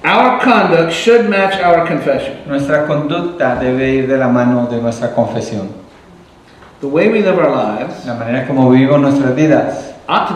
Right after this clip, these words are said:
Speaker 1: be a reflection of what we believe, yes?
Speaker 2: debe reflejar lo que creemos, ¿cierto?
Speaker 1: In fact,
Speaker 2: Es más,
Speaker 1: what we believe
Speaker 2: lo que creemos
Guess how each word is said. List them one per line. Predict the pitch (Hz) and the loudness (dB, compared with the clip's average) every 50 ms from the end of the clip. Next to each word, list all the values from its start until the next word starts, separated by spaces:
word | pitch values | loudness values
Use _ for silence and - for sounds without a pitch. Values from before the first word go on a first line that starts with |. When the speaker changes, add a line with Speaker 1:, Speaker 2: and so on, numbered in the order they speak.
| 160 | 0
Speaker 1:
be | 151 139 | 0 0
a | 135 | 0
reflection | 131 131 135 135 135 135 143 143 135 | 0 -2 -2 -2 -2 -2 -4 -4 -4
of | 127 | -4
what | 143 135 - | -4 -4 -4
we | 143 151 | -6 -4
believe, | 170 208 165 123 113 | -4 -4 -4 -4 -4
yes? | 117 113 110 107 - - - - | -4 -4 -4 -6 -8 -10 -12 -8
Speaker 2:
debe | 135 131 127 135 | -4 -2 -2 -2
reflejar | 131 123 127 123 117 120 123 117 120 | -2 -2 -4 -4 -4 -4 -4 -4 -6
lo | - | -6
que | - 107 | -10 -10
creemos, | - - 107 107 98 90 90 - - | -12 -10 -10 -8 -8 -8 -10 -12 -14
¿cierto? | - - 113 110 110 - 143 151 - - - - - - - - - - - - - - - - | -12 -10 -10 -10 -8 -8 -8 -8 -8 -10 -14 -16 -18 -20 -20 -20 -20 -20 -20 -20 -20 -20 -10 -8
Speaker 1:
In | 147 135 127 | -6 -6 -6
fact, | - - 190 202 202 147 135 - - - - - - - 127 | -6 -4 -2 0 0 2 0 0 -2 -4 -10 -12 -12 -12 -12
Speaker 2:
Es | 113 - - | -12 -8 -6
más, | 127 135 139 123 110 - - - - - - - - - - - - - - - - - - - - - - - - - - | -4 -4 -2 -2 -4 -4 -8 -10 -14 -18 -20 -20 -20 -20 -20 -20 -20 -20 -20 -20 -20 -20 -20 -20 -20 -20 -20 -20 -20 -20 -12
Speaker 1:
what | 135 131 143 175 196 - - 175 | -8 -2 0 0 0 0 0 0
we | 175 165 | 0 0
believe | 143 147 139 143 170 196 - 117 113 - - - - | 2 0 0 2 0 0 -2 -4 -6 -6 -8 -10 -10
Speaker 2:
lo | 120 110 | -10 -10
que | - 123 - | -8 -10 -10
creemos | - - 107 107 113 131 135 123 - 92 92 - - - - - - | -8 -6 -4 0 2 2 2 2 0 -2 -2 -6 -8 -14 -16 -18 -20